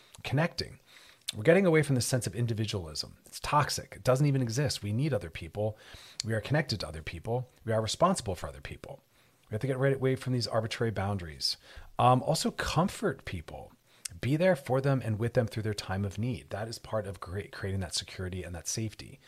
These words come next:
is, again, trusting when I'm having a tough time, when I'm down, people are there with me through it, especially our primary relational partners. Also, empower and encourage people. Don't, don't put them down.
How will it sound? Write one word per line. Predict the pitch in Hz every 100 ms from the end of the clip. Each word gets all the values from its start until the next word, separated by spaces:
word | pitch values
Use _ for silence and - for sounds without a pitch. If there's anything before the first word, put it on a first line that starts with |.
| - - - -
is, | 110
again, | 110 110
trusting | - - 113 - 95
when | 87 104
I'm | 107
having | 98 107 98
a |
tough | - - -
time, | - 110 92
when | 90
I'm | 92
down, | 87 98 87
people | - 107 - 101
are | 98
there | 95 95 92
with | 90 -
me | 92 90 -
through | 95 104
it, | - - _ _ _ _ - - - - -
especially | - - 175 - 117
our | 95
primary | - 104 95 95
relational | 87 87 - 90
partners. | - 92 - - - - - -
Also, | 160 -
empower | 185 143 - 131 143
and | 143
encourage | 143 - 196 -
people. | - 90 - - - -
Don't, | - - -
don't | 135 170
put | 240
them | 202 120
down. | 82 78 110